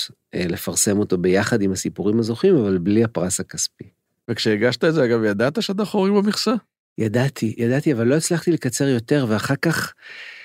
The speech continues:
Speaker 1: אה, שוב, כמובן שהעניין הכספי בדיעבד הוא עם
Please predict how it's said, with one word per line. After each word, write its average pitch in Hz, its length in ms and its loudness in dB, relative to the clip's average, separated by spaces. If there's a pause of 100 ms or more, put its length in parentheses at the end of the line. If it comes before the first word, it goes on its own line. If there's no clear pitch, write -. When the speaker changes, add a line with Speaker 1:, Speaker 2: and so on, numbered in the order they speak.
(300)
Speaker 1:
אה, 104 340 4
שוב, 151 240 2
כמובן 110 380 0
שהעניין 117 400 2
הכספי 123 580 2
בדיעבד 92 680 2
הוא 87 280 2
עם 87 120 0